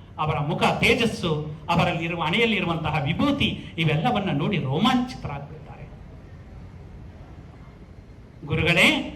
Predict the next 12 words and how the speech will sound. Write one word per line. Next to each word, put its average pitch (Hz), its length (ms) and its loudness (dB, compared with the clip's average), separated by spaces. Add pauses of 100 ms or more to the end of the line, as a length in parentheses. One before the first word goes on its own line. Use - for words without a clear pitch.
(1300)
ನಿಮ್ಮ 156 240 0
ಹೆಸರೇನು?" 143 760 -4 (380)
ಅಂತ 143 140 -8
ಕೇಳಿದಾಗ, 151 480 0 (400)
"ನನ್ನನ್ನ 131 500 -2
ಬಸವಣ್ಣ 151 440 0
ಅಂತ 139 220 -4
ಕರೀತಾರೆ. - 440 -10 (1500)
ಭಗವಂತನ 156 480 0
ಪ್ರೇರಣೆಯಿಂದ 208 540 4
ಕೆಲವು 156 280 -2
ವಚನಗಳನ್ನ 170 580 0